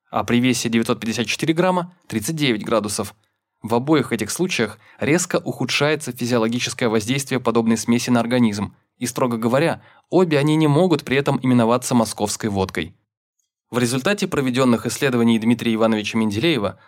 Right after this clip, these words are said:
с конца девятнадцатого века русской, а точнее московской водкой, стали считать лишь такой продукт, который представлял собой зерновой хлебный спирт,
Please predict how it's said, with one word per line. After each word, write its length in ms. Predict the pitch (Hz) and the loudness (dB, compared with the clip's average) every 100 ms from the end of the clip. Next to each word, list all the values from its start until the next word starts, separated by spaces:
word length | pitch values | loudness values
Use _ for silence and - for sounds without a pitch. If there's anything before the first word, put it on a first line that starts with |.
| - | -18
с 120 | - | -6
конца 320 | 131 135 185 | -4 0 0
девятнадцатого 640 | 156 135 131 120 - 120 | 0 -2 0 -2 -2 -2
века 340 | 107 147 156 113 | 0 0 0 0
русской, 540 | 123 175 - 101 95 _ - | 0 -2 -4 -6 -6 _ -10
а 100 | 107 | -6
точнее 340 | 117 - 120 | -4 0 0
московской 640 | 117 120 - 123 - - | 0 -2 -4 -4 -4 -8
водкой, 440 | 101 143 - 117 95 _ - | -2 -2 -2 -8 -10 _ -12
стали 300 | - 165 175 | -4 -2 0
считать 420 | 156 143 151 - | -2 -2 -4 -4
лишь 220 | 139 135 | -6 -4
такой 340 | - 113 165 202 | -2 -4 -2 -2
продукт, 480 | - 120 101 - - _ | 0 -2 -4 -8 -20 _
который 360 | - 95 147 175 | -8 -2 0 0
представлял 500 | - - 123 120 139 | -2 -4 -2 0 0
собой 420 | - 127 131 131 | 0 0 0 -2
зерновой 600 | 120 113 113 107 131 143 | -2 0 2 2 2 0
хлебный 460 | 131 123 120 107 104 | -2 -2 -2 -2 -4
спирт, 360 | 110 165 170 | -2 -2 -2